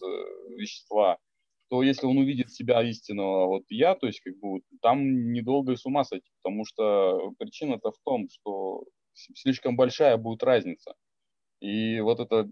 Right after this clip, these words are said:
расширение сознания может как раз сыграть и злую шутку над этим человеком, то есть как бы вот. Тут такой момент опасненький,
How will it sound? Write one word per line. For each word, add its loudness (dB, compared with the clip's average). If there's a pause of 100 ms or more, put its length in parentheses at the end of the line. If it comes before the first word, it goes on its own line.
(160)
расширение -2
сознания 0
может -2
как -12
раз 0
сыграть 0
и -10
злую -8
шутку -10
над -6
этим -10
человеком, -6
то -16
есть -20
как -20
бы -10
вот. -6 (540)
Тут -14 (180)
такой 0
момент -4
опасненький, 0